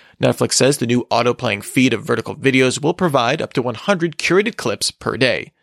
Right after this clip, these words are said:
Netflix plans to roll out its biggest annual roster of Indian content this year, with forty-one Indian firms and shows in twenty twenty-one, three times more than the last two years combined. Netflix previously committed to invest four hundred twenty million dollars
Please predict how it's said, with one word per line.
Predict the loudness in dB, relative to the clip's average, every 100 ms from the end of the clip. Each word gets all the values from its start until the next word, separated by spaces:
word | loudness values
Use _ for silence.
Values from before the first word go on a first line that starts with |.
| _ _ _ _ _ _ -2
Netflix | 0 2 0 0
plans | 0 0 0
to |
roll | 2 4
out | 4 0
its | -4
biggest | 0 2 2 0 -2
annual | 0 0 4
roster | 2 2 0
of | -2
Indian | -2 0 0 -2
content | -6 -6 -6 -6
this | -4 0
year, | 2 0 -2 -16 -2
with | -2
forty-one | 0 2 2 2 0 0
Indian | 0 2 0
firms | 0 0 -2
and | -2
shows | 2 4 4
in | 2
twenty | -4 -6 -6
twenty-one, | -8 -8 0 2 2 -2 _ _
three | 0 0
times | 2 0 0
more | -2 4 4
than | 4 0
the | 2
last | 0 0
two | -2 0
years | 0 -2 -2
combined. | -2 0 0 -2 -4 -10 -20 _ _ -2
Netflix | -2 2 0 0
previously | 2 2 4 0
committed | 0 0 0 0
to |
invest | 0 2 0 2
four | 2
hundred | 4 2
twenty | 0 0
million | 2 2 4 4
dollars | 4 2 2 0